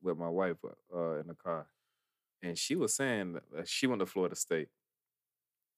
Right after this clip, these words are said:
And she was like, honestly, him and Young Jeezy ran Tallahassee. She was like, you couldn't go anywhere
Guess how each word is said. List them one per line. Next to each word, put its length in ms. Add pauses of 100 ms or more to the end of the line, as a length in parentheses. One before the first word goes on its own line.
And 120
she 120
was 200
like, 280
honestly, 560 (480)
him 200
and 100
Young 220
Jeezy 520 (120)
ran 640 (100)
Tallahassee. 680
She 200
was 240
like, 300 (840)
you 120
couldn't 320
go 200
anywhere 580